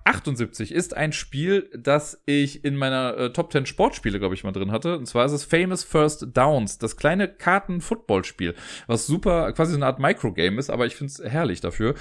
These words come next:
Die Idee ist auch quasi, man hat ein Footballspiel und man guckt, man sammelt halt Punkte wie bei einem Footballspiel halt auch. Also, ne, Touchdown gibt dann irgendwie sechs Punkte,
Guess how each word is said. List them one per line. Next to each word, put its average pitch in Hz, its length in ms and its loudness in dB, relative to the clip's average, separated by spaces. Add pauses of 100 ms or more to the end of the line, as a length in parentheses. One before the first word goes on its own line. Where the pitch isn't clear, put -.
(640)
Die 117 80 4
Idee 139 180 6
ist 156 140 4
auch 147 160 2
quasi, 143 240 2
man 110 180 0
hat 101 80 -2
ein 101 80 -10
Footballspiel 151 760 2 (760)
und 120 500 -2 (240)
man 110 280 -4
guckt, 143 200 0
man 117 140 -2
sammelt 120 220 2
halt 120 140 2
Punkte 139 340 2
wie 120 280 -2
bei 104 440 2
einem 101 460 0
Footballspiel 92 500 -4
halt 82 100 -2
auch. 82 160 -2
Also, 87 160 -4
ne, 117 160 -4
Touchdown 104 320 -4
gibt 95 120 -6
dann 87 100 -2
irgendwie 87 200 -4
sechs 87 240 -2
Punkte, 117 460 -2